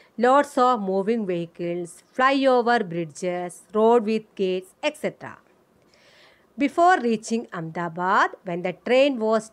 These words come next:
still moving, the atmosphere became noisy with the voices of vendors selling various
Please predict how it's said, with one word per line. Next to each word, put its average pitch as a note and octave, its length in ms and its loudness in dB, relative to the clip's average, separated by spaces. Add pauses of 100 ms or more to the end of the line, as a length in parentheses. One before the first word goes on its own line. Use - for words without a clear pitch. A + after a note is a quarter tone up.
(120)
still C4 360 2
moving, F3+ 520 -2 (220)
the E3+ 80 -14
atmosphere G3+ 680 -4
became A3 520 -4
noisy G#3+ 580 -4
with G#3+ 200 -10
the G#3 100 -4
voices F#3 580 -6
of G3 180 -4
vendors F#3+ 640 -2
selling F#3 520 -6
various F3+ 500 -6